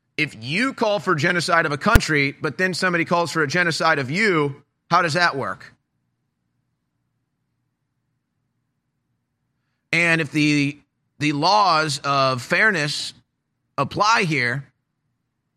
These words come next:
and atrocities of war and war crimes mean that you should genocide an entire nation, well, gee, where does that put the United States of America on the map?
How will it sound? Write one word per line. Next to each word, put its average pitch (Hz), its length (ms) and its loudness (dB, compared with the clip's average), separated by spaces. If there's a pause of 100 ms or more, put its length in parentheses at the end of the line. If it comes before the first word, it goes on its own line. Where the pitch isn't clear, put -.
and 143 460 0 (180)
atrocities 185 760 0
of 143 160 -4
war 170 500 0
and 143 220 -2
war 196 200 0
crimes 143 560 0
mean 156 260 -2
that 143 100 -4
you 160 120 -4
should 143 200 -4
genocide 170 520 0
an 147 80 -2
entire 165 420 2
nation, 156 520 0 (240)
well, 165 140 0
gee, 175 300 2
where 175 160 2
does 220 160 0
that 202 200 -2
put 208 160 -2
the 165 80 -6
United 165 340 2
States 180 320 -2
of 165 120 0
America 156 440 2
on 120 220 0
the 113 60 -6
map? 107 400 0